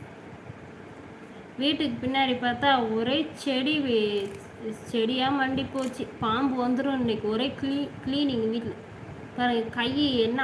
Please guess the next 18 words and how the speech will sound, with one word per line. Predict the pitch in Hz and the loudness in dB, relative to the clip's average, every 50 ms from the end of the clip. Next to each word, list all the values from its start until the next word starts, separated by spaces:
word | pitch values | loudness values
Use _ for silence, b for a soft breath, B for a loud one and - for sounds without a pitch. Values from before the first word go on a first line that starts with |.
| 240 220 | 2 2
அடையாளத்துல | 220 240 269 269 269 262 247 233 - 226 226 214 214 | 2 2 2 2 2 2 2 0 0 0 0 0 0
இருக்குன்னு | 214 220 220 226 220 220 220 208 202 | -2 -2 0 0 2 2 2 2 2
அங்க | 208 214 208 208 - | -2 -2 -4 -2 0
தெரியலையோ? | 226 226 240 247 254 240 226 220 220 220 208 175 165 151 - - - - - - - - - - - - - - - - - - - 214 | 0 0 0 0 0 2 4 4 4 4 4 -2 -4 -6 -10 -12 -14 -14 -14 -14 -16 -16 -16 -14 -14 -14 -14 -16 -16 -16 -14 -8 -2 -2
ஆமா, | 220 214 214 208 - - - - - - - - | 0 2 2 0 -2 -4 -10 -14 -14 -12 -4 0
தூதுவளை | 339 349 370 359 359 339 320 285 262 247 233 | 4 6 6 6 6 6 4 4 4 2 0
செடி | - 254 247 233 233 254 247 | 2 2 2 2 4 4 2
இருக்கிறது | 247 240 240 240 247 233 233 220 226 233 | 2 2 0 0 2 2 2 2 2 2
தெரியாம | 233 233 247 262 277 285 277 277 262 254 - 240 | 2 2 2 2 2 2 2 2 0 0 0 -2
கையை | 226 233 269 294 294 | 0 0 2 0 0
போட்டுது, | - - 262 262 240 262 226 247 254 269 262 240 | 0 -2 -2 0 0 0 0 0 0 0 0 2
கு-, | 254 226 220 214 208 208 208 - - - | 2 2 4 2 2 0 -2 -4 -6 -8
செடியை | - - 262 240 233 277 285 285 269 - - | -6 -4 -2 0 2 2 2 2 0 0 -2
பிக்கிறேன்னு | 240 214 - - - 269 269 262 254 254 254 269 269 254 233 196 190 - - | -6 -8 -6 -2 -2 0 0 0 0 0 0 0 0 0 0 0 -2 -4 -4
கையெல்லாம் | 214 214 226 240 254 254 254 262 254 233 247 | -2 -2 0 0 0 0 0 -2 -2 -2 -2
குத்தி | 233 214 - - 254 | -4 -4 -4 -4 -2
விட்டுருச்சு | 254 226 214 220 208 - - - 233 220 220 220 | -2 0 0 -2 -2 -4 -4 -4 -2 0 0 2
முள்ளு. | 220 233 240 233 226 | 2 2 2 0 0